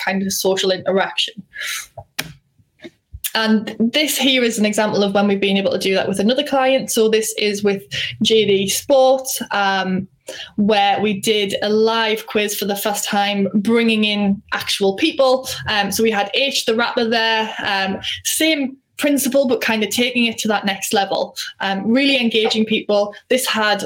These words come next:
over a thousand people concurrently watching the live, and I think it was about thirty thousand people that it ended on. Um,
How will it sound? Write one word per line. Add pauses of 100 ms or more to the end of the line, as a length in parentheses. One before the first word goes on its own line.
over
a
thousand
people
concurrently
watching
the
live, (260)
and
I
think
it
was
about
thirty
thousand
people
that
it
ended
on. (340)
Um,